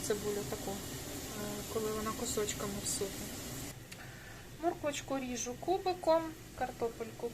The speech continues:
кубиком, яйця також кубиком. І це в мене лісовий щавель, я так думаю, бо він такий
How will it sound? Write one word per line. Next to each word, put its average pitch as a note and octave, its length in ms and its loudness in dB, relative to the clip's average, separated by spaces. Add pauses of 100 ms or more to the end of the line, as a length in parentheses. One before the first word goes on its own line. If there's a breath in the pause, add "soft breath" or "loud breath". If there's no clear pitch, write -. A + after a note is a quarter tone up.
кубиком, E4 580 6 (600)
яйця C4+ 500 6 (300)
також G#3+ 380 0
кубиком. G#3 540 -6 (600 loud breath)
І D#4 240 2
це - 160 4
в C4+ 80 0
мене C4 300 4
лісовий A3+ 480 0
щавель, C4 520 6 (280)
я A#3+ 80 4
так A#3 160 -2
думаю, G3 480 -4
бо G#3+ 160 -8
він G3+ 60 -4 (100)
такий G#3 220 -6